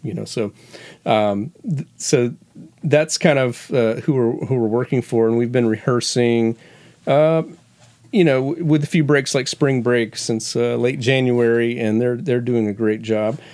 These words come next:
Uh, but I asked, uh,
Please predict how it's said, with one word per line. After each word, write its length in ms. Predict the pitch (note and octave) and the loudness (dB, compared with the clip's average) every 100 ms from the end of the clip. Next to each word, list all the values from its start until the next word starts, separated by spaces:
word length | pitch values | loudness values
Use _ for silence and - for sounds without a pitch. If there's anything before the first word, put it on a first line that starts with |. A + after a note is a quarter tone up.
| - - - - | -20 -4 -4 -2
Uh, 260 | C3+ A#2 A#2+ - - | 0 0 0 -8 -8
but 260 | C#3 C#3 - _ _ _ _ _ - | 0 0 0 _ _ _ _ _ -4
I 260 | C#3 D3 | 0 0
asked, 380 | D#3 C3+ C3 - | 0 0 -2 0
uh, 220 | B2 A#2 | 0 0